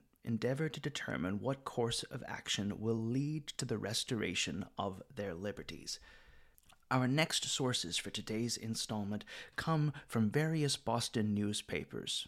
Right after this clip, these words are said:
through November of seventeen seventy-three all the way to where we are now. The first, the Massachusetts Spy,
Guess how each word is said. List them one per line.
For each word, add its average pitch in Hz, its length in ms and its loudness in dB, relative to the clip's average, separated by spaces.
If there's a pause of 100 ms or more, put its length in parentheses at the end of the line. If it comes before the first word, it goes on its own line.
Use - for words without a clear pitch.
through 156 420 4
November 135 520 4
of 117 120 2
seventeen 113 640 2
seventy-three 95 840 -4
all 123 300 0
the 123 120 -2
way 101 320 -2
to 98 120 -4
where 90 260 -6
we 73 160 -8
are 78 240 -4
now. - 460 -6 (260)
The 104 100 -2
first, - 600 -2
the 110 80 0
Massachusetts 120 840 0
Spy, - 540 -2